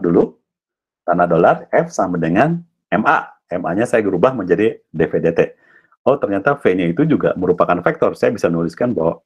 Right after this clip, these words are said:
ini adalah vek kurawal awal, kurawal akhir dari vek D T D T seperti ini. Ya. Lalu kemudian kita compile,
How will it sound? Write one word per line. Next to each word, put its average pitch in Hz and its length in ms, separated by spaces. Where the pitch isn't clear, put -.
ini 92 240
adalah 92 360
vek - 440
kurawal 85 480
awal, 107 440
kurawal 82 400
akhir 151 240
dari 85 240
vek 170 280
D 151 160
T - 80
D - 80
T - 120
seperti 135 320
ini. 160 100
Ya. - 160
Lalu 202 120
kemudian 208 280
kita 196 240
compile, 233 480